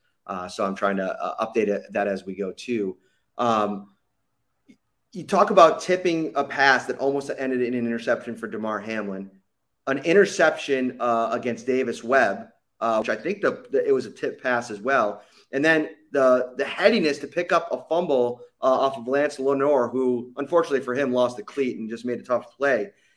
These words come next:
This was a really, really strong day for Giles Harris. And in,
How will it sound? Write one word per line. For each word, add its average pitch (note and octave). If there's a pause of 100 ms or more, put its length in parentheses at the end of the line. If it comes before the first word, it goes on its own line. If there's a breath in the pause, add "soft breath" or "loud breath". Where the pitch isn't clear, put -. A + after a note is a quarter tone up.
(100)
This G3
was A#3
a F#3+
really, D3+
really B2+ (140)
strong C3
day A#2
for A#2+
Giles A#2
Harris. A2
And C#3+
in, C#3+